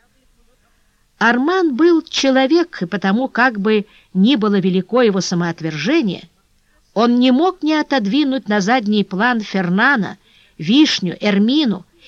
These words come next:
и всех тех, кого коснулась преступная рука сэра Вильямса. Он хотел, он должен был отыскать прежде всего Жанну. Между тем, если баронет сэр Вильямс уехал из Парижа,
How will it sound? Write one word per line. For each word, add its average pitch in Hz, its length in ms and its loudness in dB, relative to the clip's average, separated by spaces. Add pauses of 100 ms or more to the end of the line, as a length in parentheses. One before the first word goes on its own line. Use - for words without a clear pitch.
(100)
и 240 100 0
всех - 300 -2
тех, 349 300 0
кого 262 260 -2
коснулась 277 680 -4 (200)
преступная 277 680 0
рука 240 280 -2
сэра 196 260 -2
Вильямса. 165 680 -6 (580)
Он 226 160 2
хотел, 254 520 0
он 208 220 0
должен 311 460 2
был 269 140 -2
отыскать 254 560 -2
прежде 254 420 -2
всего 226 300 -4
Жанну. 170 600 -4 (1300)
Между 196 320 0
тем, 254 240 0
если 214 400 0
баронет 196 540 0
сэр 196 200 -4
Вильямс 180 600 -4 (480)
уехал 233 540 2
из 214 160 -2
Парижа, 185 580 -2